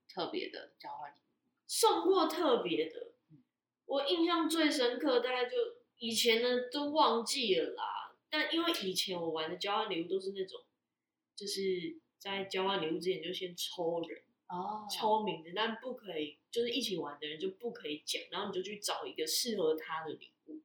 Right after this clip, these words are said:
Speaker 1: 嗯，等于有点小天使游戏的概念。
Speaker 2: 对。对，对，对。然后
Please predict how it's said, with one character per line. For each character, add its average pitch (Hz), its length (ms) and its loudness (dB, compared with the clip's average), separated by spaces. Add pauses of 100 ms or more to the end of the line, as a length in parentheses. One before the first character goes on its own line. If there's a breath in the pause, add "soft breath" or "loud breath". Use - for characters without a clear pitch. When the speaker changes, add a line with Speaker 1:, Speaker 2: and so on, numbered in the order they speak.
(100)
Speaker 1:
嗯， 165 420 -8
等 170 200 0
于 185 220 4
有 202 80 4
点 226 240 2
小 156 240 2
天 190 260 -2
使 170 220 -2
游 143 220 -6
戏 170 180 -4
的 147 80 -2
概 143 240 -4
念。 285 140 4
Speaker 2:
对。 254 80 4
对， 233 80 6
对， 220 120 4
对。 170 300 -2
然 220 200 4
后 285 260 2